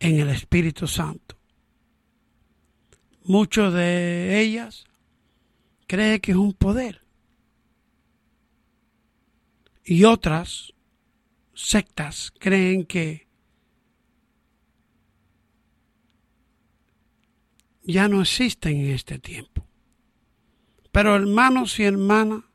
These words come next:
el Espíritu Santo fue tan importante para Jesús que le dio órdenes a los apóstoles esperar por el regalo de él.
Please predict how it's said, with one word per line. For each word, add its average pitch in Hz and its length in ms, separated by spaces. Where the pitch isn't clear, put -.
el 202 160
Espíritu 247 720
Santo 208 500
fue 208 340
tan 240 420
importante 190 880
para 160 320
Jesús 233 580
que 190 120
le 190 140
dio 262 460
órdenes 165 800
a 180 140
los 214 260
apóstoles 185 640
esperar 170 600
por 170 200
el 147 100
regalo 139 500
de 139 160
él. 135 80